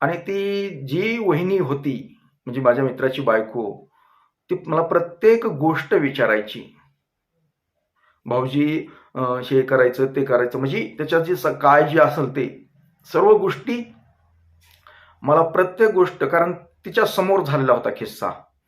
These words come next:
की, अ, "माझ्या बायको पोराकडे लक्ष ठेव."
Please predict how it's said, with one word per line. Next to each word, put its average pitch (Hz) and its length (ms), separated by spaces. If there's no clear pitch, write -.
की, 180 480
अ, 123 100
"माझ्या 135 220
बायको 123 300
पोराकडे 127 540
लक्ष 117 220
ठेव." 117 340